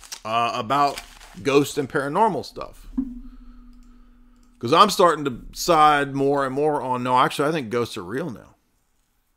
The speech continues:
And I don't know how to explain all that, but that's okay. I'm, I'm okay not having to explain everything. And I, we'll get into this more. I'll do some streams on it, but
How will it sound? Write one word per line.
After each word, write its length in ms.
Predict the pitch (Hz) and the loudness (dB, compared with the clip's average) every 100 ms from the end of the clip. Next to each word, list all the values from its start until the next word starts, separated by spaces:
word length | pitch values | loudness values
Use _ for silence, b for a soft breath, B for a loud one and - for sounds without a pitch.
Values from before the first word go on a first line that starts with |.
| _ _ _ _ _ _ _ _ _ | _ _ _ _ _ _ _ _ _
And 100 | 101 | -4
I 80 | 120 | -2
don't 120 | 143 | 0
know 100 | 139 | 0
how 80 | 131 | 0
to 80 | 120 | -2
explain 420 | - - 143 190 | -8 -2 0 0
all 180 | 107 92 | -4 -8
that, 240 | 60 - _ _ _ _ _ | -14 -20 _ _ _ _ _
but 100 | 113 | -4
that's 220 | 127 143 | -2 -2
okay. 360 | 135 113 170 - | -4 -4 -8 -10
I'm, 160 | - 117 | -12 -12
I'm 240 | - 127 | -6 -6
okay 380 | 120 131 - 120 | -4 -6 -6 -8
not 220 | 117 117 | -8 -10
having 340 | 120 110 113 107 | -10 -10 -10 -10
to 100 | - | -12
explain 420 | 107 - 117 - | -12 -14 -16 -16
everything. 280 | - - _ _ _ _ _ _ _ _ _ _ _ _ _ _ _ _ _ _ _ _ _ | -18 -20 _ _ _ _ _ _ _ _ _ _ _ _ _ _ _ _ _ _ _ _ _
And 120 | - 127 | -6 -2
I, 100 | 135 | 2
we'll 160 | 156 | 4
get 140 | 170 196 | 6 6
into 180 | 180 | 4
this 220 | 156 143 - | 2 0 0
more. 220 | 147 143 | -2 0
I'll 120 | 127 | -2
do 80 | 127 | -4
some 180 | 120 98 | -6 -10
streams 380 | 127 127 117 | -8 -8 -8
on 160 | 101 98 | -10 -12
it, 140 | 98 | -12
but 320 | 101 101 95 | -10 -10 -10